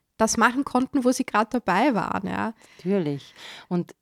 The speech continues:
Speaker 2: ja, wir haben ein Programm vorbereitet gehabt, aber es war uns so wichtig, dass das einfach jederzeit sich ändern darf, dass wir was
Speaker 1: Genau.
Speaker 2: auslassen, dass wir was anderes dafür machen,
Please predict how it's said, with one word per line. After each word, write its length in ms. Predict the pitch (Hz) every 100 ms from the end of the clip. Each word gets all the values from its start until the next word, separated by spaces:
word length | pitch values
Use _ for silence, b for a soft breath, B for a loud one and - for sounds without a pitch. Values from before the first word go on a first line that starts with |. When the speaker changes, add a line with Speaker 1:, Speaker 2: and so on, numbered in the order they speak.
| _
Speaker 2:
ja, 240 | 151 156 208
wir 180 | 208
haben 140 | 170 202
ein 120 | 220
Programm 360 | 196 170 160 196
vorbereitet 720 | - 151 170 151 139 147 -
gehabt, 460 | 151 135 - - -
aber 380 | - 156 160 147 B B B B
es 180 | 151 -
war 120 | 180
uns 200 | 180 -
so 220 | - 214 170
wichtig, 600 | 190 - 151 151 175 _ b b b -
dass 160 | 190
das 220 | - 185 -
einfach 400 | 175 - 190 -
jederzeit 1000 | - 170 175 196 214 208 - 180 165 202
sich 280 | 196 - -
ändern 340 | 185 202 165
darf, 320 | 143 151 220
dass 220 | - 180
wir 100 | 170
was 160 | 170 190
Speaker 1:
Genau. 60 | -
Speaker 2:
auslassen, 600 | 170 - 151 156 - 185
dass 180 | 180 -
wir 80 | 175
was 220 | 185 -
anderes 420 | 175 226 165 151
dafür 260 | 170 - 165
machen, 360 | 147 160 185